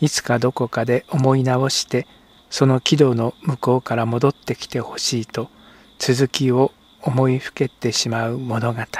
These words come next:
というコメントです。ありがとうございます。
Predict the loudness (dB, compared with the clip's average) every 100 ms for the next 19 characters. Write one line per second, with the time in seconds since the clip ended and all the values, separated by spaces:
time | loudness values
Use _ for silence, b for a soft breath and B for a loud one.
0 | -10 -12 -18 _ -20 _ _ _ _ 0
1 | 2 2 0 -2 -2 -2 -4 -8 -12 -8
2 | -8 -4 -2 -2 -4 -6 -6 -4 -2 -2
3 | -4 -4 -4 -6 -10